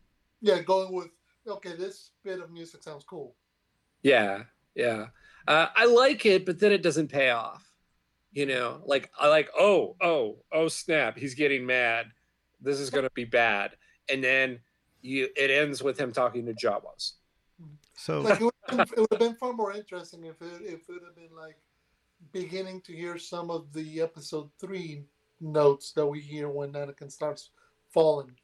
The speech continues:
Speaker 1: Like, it would have been, like, not necessarily the whole pieces, some, but sort, sort of kinda, like, hinting at. But I don't know, I guess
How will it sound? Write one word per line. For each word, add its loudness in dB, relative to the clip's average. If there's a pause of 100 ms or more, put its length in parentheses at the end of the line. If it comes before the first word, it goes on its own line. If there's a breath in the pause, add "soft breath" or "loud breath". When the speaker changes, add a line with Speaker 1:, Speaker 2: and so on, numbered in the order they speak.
(880)
Speaker 1:
Like, -10
it -4
would -2
have 0
been, -4
like, -6
not -2
necessarily -6
the -6
whole -6
pieces, -16
some, -12 (480)
but -10
sort, -2
sort 0
of -12
kinda, -6
like, -10
hinting -16
at. -10 (1160)
But -10
I -10
don't -6
know, -4
I -6
guess -6